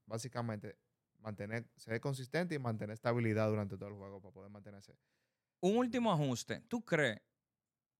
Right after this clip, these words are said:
Speaker 2: que ellos deberían de insistir un poquito más en el uno pa' uno de Anthony Davis, Jokic, pa' que Jokic tenga que guamearse a Anthony Davis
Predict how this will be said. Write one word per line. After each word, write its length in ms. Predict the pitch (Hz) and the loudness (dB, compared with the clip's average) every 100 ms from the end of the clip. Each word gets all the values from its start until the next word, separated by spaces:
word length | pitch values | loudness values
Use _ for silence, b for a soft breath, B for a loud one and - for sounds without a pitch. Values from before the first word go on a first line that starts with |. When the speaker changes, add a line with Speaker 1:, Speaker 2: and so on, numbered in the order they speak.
| _ _ | _ _
Speaker 2:
que 120 | 160 | 0
ellos 200 | 170 214 | 4 4
deberían 640 | 214 202 185 190 190 180 | 4 4 2 2 0 0
de 340 | 165 160 151 - | 4 6 4 0
insistir 600 | 160 160 151 - - 170 | -2 -2 -2 -2 0 0
un 100 | 180 | 0
poquito 400 | 180 170 170 170 | -2 -2 0 2
más 260 | 151 135 107 | 2 0 0
en 160 | 135 139 | 0 2
el 140 | 139 | 2
uno 240 | 160 185 180 | 2 2 4
pa' 180 | 180 143 | 4 6
uno 460 | 143 135 113 113 - _ _ _ _ _ | 4 2 0 -4 -10 _ _ _ _ _
de 180 | - 143 | 0 4
Anthony 440 | 147 160 180 165 147 | 4 4 2 2 4
Davis, 640 | 147 185 185 190 185 - - _ _ 127 120 | 6 6 4 0 -2 -8 -16 _ _ -14 4
Jokic, 640 | 160 147 - 104 - - _ _ _ _ _ _ _ | 4 4 0 -6 -6 -16 _ _ _ _ _ _ _
pa' 120 | 165 | 2
que 200 | 160 160 135 | 4 2 4
Jokic 540 | 185 196 147 139 - - | 4 4 0 -2 -6 0
tenga 260 | 165 202 | 4 4
que 120 | 196 | 4
guamearse 500 | 196 185 175 185 180 | 4 4 4 2 2
a 40 | 190 | 2
Anthony 280 | 180 175 160 | 2 2 6
Davis 600 | 160 170 165 165 - | 6 6 4 0 -4